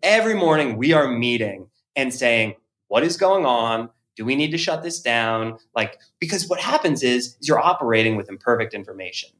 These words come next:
And it's tricky because you're so invested, right? You put so much work into setting up this event.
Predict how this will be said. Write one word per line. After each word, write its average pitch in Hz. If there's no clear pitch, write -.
And 143
it's 147
tricky 320
because 160
you're 156
so 214
invested, 165
right? 170
You 185
put 233
so 214
much 208
work 165
into 151
setting 139
up 123
this 117
event. 127